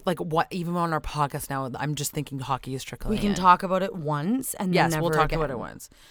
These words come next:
Speaker 1: I'm just saying it's just, like,
Speaker 2: But yes, this is my life now, and I have to accept it. And if I could have chosen the sport that they would have done, it would have been basketball. But they are, like, two feet tall. Do you
Speaker 1: So
Speaker 2: understand
Speaker 1: why don't you
Speaker 2: where
Speaker 1: just
Speaker 2: I'm
Speaker 1: put,
Speaker 2: coming
Speaker 1: so if
Speaker 2: from?
Speaker 1: he doesn't make it, why don't you just put him into something different?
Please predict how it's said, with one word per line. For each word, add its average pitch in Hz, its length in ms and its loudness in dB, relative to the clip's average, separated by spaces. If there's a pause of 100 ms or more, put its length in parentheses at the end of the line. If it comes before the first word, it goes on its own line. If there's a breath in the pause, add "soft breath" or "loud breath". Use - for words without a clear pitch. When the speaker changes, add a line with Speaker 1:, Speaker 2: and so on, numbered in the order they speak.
(180 soft breath)
Speaker 1:
I'm 262 100 8
just 254 160 4
saying 202 220 4
it's 165 160 -4
just, - 180 -4
like, 143 300 -4 (140)
Speaker 2:
But 294 100 4
yes, 294 220 6
this 262 260 6
is 277 180 4
my 254 200 6
life 208 340 4
now, 180 460 4
and 202 120 4
I 196 100 8
have 202 160 4
to 208 100 2
accept 214 360 2
it. 190 160 4
And 180 120 0
if 180 180 -2
I 196 220 8
could 214 220 2
have 180 120 0
chosen 196 600 0 (200)
the 190 360 2
sport 202 480 2
that 185 160 -6
they 185 100 2
would 185 140 2
have 156 100 -2
done, 190 200 8
it 175 60 0
would 185 120 2
have - 40 0
been 185 120 4
basketball. 156 540 10
But 160 180 -2
they 165 160 4
are, 165 180 2
like, 156 320 -2
two 202 200 0
feet 165 200 -8
tall. 170 480 6 (560 soft breath)
Do 247 80 2
you 285 60 10
Speaker 1:
So 330 60 12
Speaker 2:
understand 403 380 10
Speaker 1:
why 202 140 12
don't 330 80 10
you 392 60 12
Speaker 2:
where 427 80 12
Speaker 1:
just 240 100 12
Speaker 2:
I'm 233 140 12
Speaker 1:
put, - 80 6
Speaker 2:
coming 311 260 10
Speaker 1:
so 330 40 12
if 320 80 6
Speaker 2:
from? 339 100 12
Speaker 1:
he 370 80 12
doesn't 403 240 10
make 247 240 6
it, 330 240 6
why 233 160 12
don't 269 80 8
you 269 80 8
just 262 140 8
put 226 140 6
him 240 100 8
into 226 180 4
something 226 300 4
different? 175 500 0